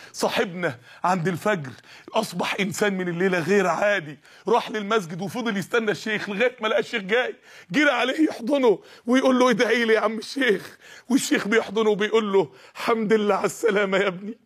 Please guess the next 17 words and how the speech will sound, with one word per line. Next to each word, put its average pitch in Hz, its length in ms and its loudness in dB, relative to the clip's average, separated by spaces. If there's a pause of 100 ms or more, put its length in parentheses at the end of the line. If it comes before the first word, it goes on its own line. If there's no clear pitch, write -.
حمد 254 320 -2
لله 254 200 4
على 226 100 2
السلامة 226 480 -2
يا 220 100 0
ابني." 190 300 -8 (300)
يقول 233 140 0
له: 226 100 4
"أنا 220 100 2
فرحان 240 400 0
يا 202 60 0
عم 208 160 -4
الشيخ، 202 440 -8 (280)
أنا 240 140 2
حاسس - 300 -2
إن 247 140 0
أنا 269 220 2